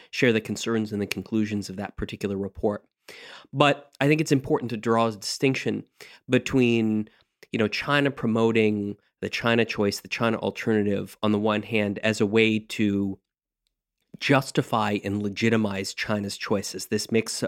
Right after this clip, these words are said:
of state-directed development and an authoritarian political system, sort of making the world safe for that particular,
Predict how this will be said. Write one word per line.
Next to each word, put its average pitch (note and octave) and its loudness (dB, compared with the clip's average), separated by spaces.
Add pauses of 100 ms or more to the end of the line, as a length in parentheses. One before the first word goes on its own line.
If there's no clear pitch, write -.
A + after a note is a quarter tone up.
of G2+ 0 (400)
state-directed A2+ 0
development G#2 0
and G2+ -4
an G2+ -6 (120)
authoritarian G#2 -2
political G2+ -6
system, - -10
sort B2 0
of G#2+ -4
making C3 2
the A2 0
world G#2+ -2
safe - 2
for G2+ -2
that A2+ 4 (400)
particular, G#2 0